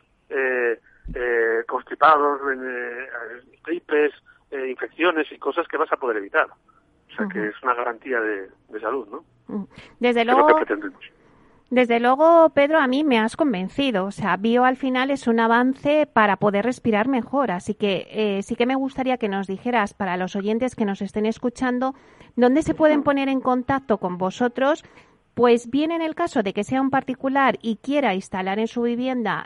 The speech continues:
Speaker 2: eh, este aparato, que además es pequeño, eh, es elegante, no necesita
Speaker 1: Sí,
Speaker 2: ningún
Speaker 1: es muy
Speaker 2: tipo de
Speaker 1: bonito, sí.
Speaker 2: instalación. Y también para los promotores que nos estén escuchando y que estén interesados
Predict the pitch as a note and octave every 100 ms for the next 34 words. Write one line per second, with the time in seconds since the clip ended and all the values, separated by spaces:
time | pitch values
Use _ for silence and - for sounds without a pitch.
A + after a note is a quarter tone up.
0 | - G3 F#3+ F3 G3 - G3+ F3+ G3+ B3
1 | C4 G#3 E3+ F3+ G3 A3 - F#3+ A3+ C4
2 | C4 B3+ B3+ B3 - G3+ E3+ G#3 G#3 G3
3 | F#3 G#3 A#3+ A#3 A#3+ A#3 A3 G#3+ G#3 G#3+
4 | G#3 G#3+ G#3 F#3+ - - _ A3+ A3 G#3+
5 | - B3+ G#3+ G3+ - F#3 F#3 - C4+ C#4
6 | C4+ - - - - _ D4 - B3 A3
7 | A#3 C4+ D#4+ - C4 G3 G3 G3+ - G3
8 | F#3 A#3 B3+ D4+ F#4+ A#3 G3 G3+ F#3 G3+
9 | G3+ B3 A#3 C4 B3 C4+ - A#3+ A3 G3+
10 | A3 A#3+ B3 B3+ A#3+ C4 C4 C#4+